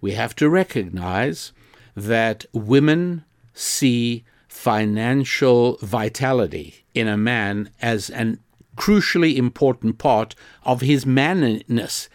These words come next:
his manhood, his masculinity. It's very important. And by the way, so do men. It is a sad and unfortunate reality that the masculinity and manhood of men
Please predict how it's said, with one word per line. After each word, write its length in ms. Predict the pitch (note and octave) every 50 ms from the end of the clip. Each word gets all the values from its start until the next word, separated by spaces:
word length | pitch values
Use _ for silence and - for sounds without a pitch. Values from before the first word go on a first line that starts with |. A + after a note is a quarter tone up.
| _ _
his 180 | - C#3 B2+ A#2
manhood, 600 | B2+ B2+ C3 E3 F3+ D#3+ B2 A#2 A2 F2+ D#2 - - _ -
his 200 | B2+ B2+ G#2+ A2
masculinity. 920 | A#2+ B2 A#2+ A#2+ - - C3 C3 C#3 D#3+ F#3 F3+ C#3 F#2 E2 - - _
It's 200 | - C3+ G#2+ G2
very 320 | G2 G#2+ A#2+ A2+ A#2 B2 A#2+
important. 480 | A#2+ B2+ - E3+ E3+ - - - - - - - - - - - -
And 200 | - B2+ A#2+ A2
by 200 | G#2 G#2+ G2 G2
the 100 | F#2+ G2+
way, 340 | F#2+ G2 G2+ - C#3+ - - _ _ -
so 420 | - - - - - F#2+ F#2+ F#2+
do 180 | F2+ A2 A#2+ B2+
men. 340 | C#3 D#3 F3+ F3+ D3+ G2 _ _ _ _ _ _ _ - - - - _ -
It 160 | - B2 A2+
is 420 | A#2+ B2 C3 C#3 C#3+ C3+ B2+ - - _ -
a 80 | G#2
sad 480 | - - - - B2 A#2+ B2+ C3+ D#3 C#3+
and 140 | G#2+ A#2+ A#2
unfortunate 840 | A2 G#2 G#2 G2+ - - C3+ B2+ B2 - - A#2 A2 G#2 F#2+ -
reality 640 | F#2+ F#2+ F#2 F#2 F2 E2+ F2+ F#2 F2+ A2+ C#3 E3+ - _ _ _ _ _ _ - - - - - -
that 560 | A2 A2+ A#2+ A2+ A2 A2 G#2 - - - - - _
the 680 | - A#2 G#2 A2 A#2 A2+ A2+ A2 A2 A2 A2 G#2+ A2 -
masculinity 920 | B2 A2+ A#2 A2+ A2+ A2 - - - A#2+ A#2+ B2+ C#3+ D#3+ D#3 D3+ D3+ D3 C#3+
and 180 | B2 G#2+ G2+ G2+
manhood 400 | G#2 G#2 A2+ B2+ A#2 A#2 A#2+ A#2
of 180 | A2 G2+ F#2+
men 420 | G2+ A#2 C3+ C3 G2+ G2+ C3 C3+